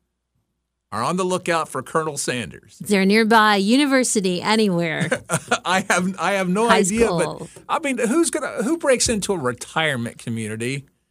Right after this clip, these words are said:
Speaker 1: and steals anything?
Speaker 2: Um,
Speaker 1: I mean,
Speaker 2: I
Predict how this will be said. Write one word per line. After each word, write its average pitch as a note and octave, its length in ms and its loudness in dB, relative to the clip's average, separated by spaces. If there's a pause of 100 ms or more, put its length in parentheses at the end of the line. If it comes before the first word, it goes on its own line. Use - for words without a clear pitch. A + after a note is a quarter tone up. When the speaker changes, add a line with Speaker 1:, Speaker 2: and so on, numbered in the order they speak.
(120)
Speaker 1:
and D3 140 -4
steals F3 280 0
anything? A#2 600 -6 (220)
Speaker 2:
Um, A3+ 960 0 (160)
Speaker 1:
I G#3+ 80 -6
mean, A3+ 360 -2
Speaker 2:
I D4 200 4